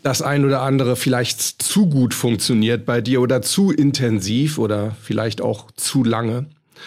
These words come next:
Ich weiß nicht, ob es dir hilft, aber es ist vielleicht doch ganz gut, einfach mal zu wissen, du bist da alles andere als alleine mit, ne? Also, wie gesagt, es sind ganz viele Menschen, von denen ich das im Moment höre, auch sehr, sehr starke Typen.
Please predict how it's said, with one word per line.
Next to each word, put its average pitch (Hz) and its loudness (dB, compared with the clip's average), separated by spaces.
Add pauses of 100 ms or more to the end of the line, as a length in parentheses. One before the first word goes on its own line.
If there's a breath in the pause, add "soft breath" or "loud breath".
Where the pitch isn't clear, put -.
(760 loud breath)
Ich - -8
weiß 117 0
nicht, 135 2
ob 120 2
es 113 -2
dir 127 0
hilft, 120 0
aber 113 -2
es 107 -2
ist 131 -2
vielleicht 120 -2
doch 123 -2
ganz 113 -4
gut, 120 -2
einfach 117 -2
mal 113 0
zu 117 -2
wissen, 123 0
du 110 0
bist 117 -2
da 113 -2
alles 123 -2
andere 117 -2
als 110 -4
alleine 113 -2
mit, 107 -6
ne? 107 -4 (100)
Also, 113 -4 (200)
wie 113 -16
gesagt, 110 -4
es - -6
sind 120 -6
ganz 127 -2
viele 131 0
Menschen, 123 -2 (460 loud breath)
von 123 -2
denen 123 2
ich 113 -4
das 120 -6
im - -2
Moment 120 -2
höre, 135 0
auch 147 -2 (120)
sehr, 143 0
sehr 131 2
starke 127 -2
Typen. 175 -2